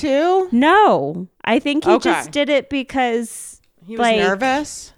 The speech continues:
Speaker 2: Yeah. I think he just, like, uh, n-, I think this ties back into what I was saying about him really wanting to, like, ha-, everyone have a good time.
Speaker 1: Oh, yeah, yeah,
Speaker 2: I think it
Speaker 1: yeah.
Speaker 2: was like, "I need to be gracious to everyone who's here, who's made this
Speaker 1: Mm-hmm.
Speaker 2: happen."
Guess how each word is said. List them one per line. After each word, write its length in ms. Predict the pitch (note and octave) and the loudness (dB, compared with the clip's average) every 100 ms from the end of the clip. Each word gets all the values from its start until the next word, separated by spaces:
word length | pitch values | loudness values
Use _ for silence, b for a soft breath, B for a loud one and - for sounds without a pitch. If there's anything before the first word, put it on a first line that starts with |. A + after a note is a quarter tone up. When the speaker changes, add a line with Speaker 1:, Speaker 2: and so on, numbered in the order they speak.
| - | -8
Speaker 2:
Yeah. 600 | A3 D4 C4 E3+ E3+ F3+ - | 0 2 2 0 -6 -12 -4
I 160 | A3 C#4+ | -2 -2
think 320 | C4+ C4 A#3+ | -2 -4 -6
he 220 | C#4 A#3+ | -6 -6
just, 320 | A3+ B3 - | -4 -6 -4
like, 440 | A#3 G#3+ G3+ - - _ _ _ - | -2 -2 -4 -10 -20 _ _ _ -16
uh, 200 | - G#2 - | -8 -6 -6
n-, 200 | A#3+ C4+ | -6 -4
I 160 | - C4+ | -2 -4
think 260 | D4 D#4 C#4+ | -4 -6 -6
this 200 | D4+ - | -8 -8
ties 380 | A#3 A#3+ A#3 - | -6 -4 -4 -4
back 280 | G#3 G#3 A3 | -4 -4 -8
into 200 | G#3+ G#3+ | -10 -6
what 120 | F#3+ | -4
I 80 | F#3+ | -4
was 100 | G3 | -4
saying 300 | - G3 G3 | -4 -4 -4
about 280 | F#3 F3 F3+ | -4 -6 -4
him 300 | F#3+ F#3 F#3 | -6 -6 -6
really 280 | F3 F3+ F3+ | -4 -2 -2
wanting 440 | E3+ E3+ F3 F3 | -4 -4 -4 -6
to, 140 | E3+ F3+ | -6 -4
like, 300 | D#3+ D#3 - _ _ - | -4 -4 -8 _ _ -20
ha-, 220 | _ - - - | _ -14 -12 -4
everyone 440 | F#3+ F#3 F#3 F#3 | -2 0 0 0
have 200 | F#3+ E3+ | -2 -2
a 40 | D#3+ | -2
good 260 | D#3+ D#3 | -4 -6
time. 520 | - D#3+ D3+ D#3 F3+ G3+ | -8 -8 -4 -2 0 0
Speaker 1:
Oh, 160 | G3 | -2
yeah, 400 | F3+ E3 D3+ C#3 | -2 -4 -4 -4
yeah, 240 | C#3+ D#3 D#3 | -6 -6 -4
Speaker 2:
I 80 | A3+ | -2
think 260 | B3+ B3 | -2 -2
it 80 | B3 | -2
Speaker 1:
yeah. 60 | A3 | -2
Speaker 2:
was 180 | A#3 | -2
like, 260 | A3+ G#3+ G#3 | 0 -2 -2
"I 120 | - G#3 | -4 -4
need 240 | G#3+ G#3 | -4 -6
to 140 | A3 G3+ | -6 -4
be 160 | G3+ F3 | -4 -6
gracious 580 | G3+ F#3+ F#3+ F#3+ F#3 - | -4 -2 -2 -4 -8 -6
to 140 | - | -4
everyone 420 | F3+ F#3 F3+ F3+ | -2 0 0 0
who's 200 | G3+ F3 | -2 -4
here, 280 | - F#3 E3 | -4 -2 0
who's 220 | E3+ D#3+ | 0 -2
made 240 | E3+ D#3+ D#3 | -2 -4 -4
this 140 | G#3 | -6
Speaker 1:
Mm-hmm. 120 | F#3 F3 | -4 -2
Speaker 2:
happen." 640 | E3+ F#3 F3 E3 D#3+ E3+ | -2 -2 -2 -2 -2 -4